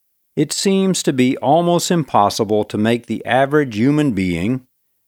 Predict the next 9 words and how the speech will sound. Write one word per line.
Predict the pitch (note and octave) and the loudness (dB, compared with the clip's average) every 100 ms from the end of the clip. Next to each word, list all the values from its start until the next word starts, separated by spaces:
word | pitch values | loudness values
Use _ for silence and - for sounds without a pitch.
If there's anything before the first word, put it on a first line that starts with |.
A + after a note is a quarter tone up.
| _ | _
realize | G2+ D3+ F#3+ C3+ F2 F2+ G2+ A#2 A2 | -2 0 2 0 0 0 0 -2 -4
that | G#2+ D#2 | -4 -2
the | |
moment | G#2 C3+ F3+ F#3+ C#3 | 0 2 2 0 -2
they | B2+ | 0
allow | A2+ A2 B2+ C#3+ | 0 2 2 2
themselves | D3+ D3 - B2 B2 - | 0 -2 0 2 0 -2
to | - | -8
think | A#2+ - F#3 A#2 - _ | -8 -4 -2 -2 -4 _